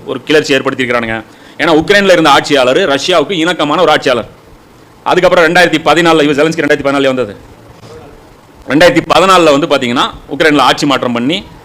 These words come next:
ஜெலன்ஸ்கியை வந்து அந்த இடத்துல இப்ப இருக்கிற இந்த அமெரிக்க பப்பட்டை கொண்டாந்து உட்கார வச்சு அவருக்கு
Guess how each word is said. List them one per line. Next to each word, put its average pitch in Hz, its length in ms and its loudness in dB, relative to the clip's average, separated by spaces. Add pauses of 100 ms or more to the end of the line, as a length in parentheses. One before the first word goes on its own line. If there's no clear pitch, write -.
(120)
ஜெலன்ஸ்கியை 156 420 0
வந்து 139 220 0
அந்த 131 140 0
இடத்துல 131 200 -2
இப்ப 123 180 -2
இருக்கிற 127 220 0
இந்த 120 220 -2
அமெரிக்க 131 360 -2
பப்பட்டை 123 220 -4
கொண்டாந்து 120 320 -2
உட்கார 117 280 -2
வச்சு 117 260 -6 (260)
அவருக்கு 139 920 2